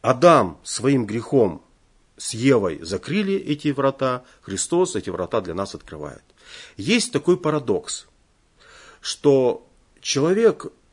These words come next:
может приходить в храм, но при этом не быть в церкви. Потому что церковь — это,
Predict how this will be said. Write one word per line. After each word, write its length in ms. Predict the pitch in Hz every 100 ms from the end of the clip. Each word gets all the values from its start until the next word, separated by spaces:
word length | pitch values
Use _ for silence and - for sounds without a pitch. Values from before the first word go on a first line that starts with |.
| _
может 360 | 117 165 147
приходить 440 | - 143 151 156 147
в 100 | -
храм, 420 | 180 214 233 220 _ _ _ _ _ _ _ _ _
но 120 | 104
при 180 | 117 151
этом 400 | 196 175 156 147 _ _ -
не 140 | 101
быть 200 | 92 139
в 60 | -
церкви. 560 | - 95 90 - - _ _ _ _ - -
Потому 160 | - 120
что 160 | - 110
церковь — 520 | - 220 220 180 151 - _ _ _ -
это, 640 | 147 - 120 107 92 -